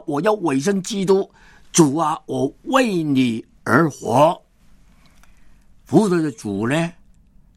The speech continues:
对他有工作的指示，透过亚拿尼亚告诉他，保罗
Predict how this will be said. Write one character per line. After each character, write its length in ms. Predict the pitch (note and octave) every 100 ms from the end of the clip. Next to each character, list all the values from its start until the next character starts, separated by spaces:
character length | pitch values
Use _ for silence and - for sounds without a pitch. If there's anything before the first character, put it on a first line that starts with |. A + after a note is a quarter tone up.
| -
对 180 | F3 E3+
他 160 | D#3
有 160 | C#3+ G#2
工 420 | - G#3 F3 D3+
作 260 | - E3+ C#3
的 180 | C3 G#2
指 400 | - - F2+ D#2+
示， 760 | - - - - - - G#3 D3+ - - _ _ _ _ _
透 300 | - B3 E3
过 340 | - G3 D#3 C#3
亚 280 | F#3+ F3
拿 260 | C#3+ A2+ C3
尼 220 | C3+ A#2
亚 320 | D3+ D3+ A2 - _ _ _ _ -
告 200 | F3 D3+
诉 300 | C3 E3 B2+
他， 340 | B2 C#3 C#3 - _ _ _ _ _
保 240 | G#2+ G#2 G2+
罗 420 | G#2+ B2 D3 D#3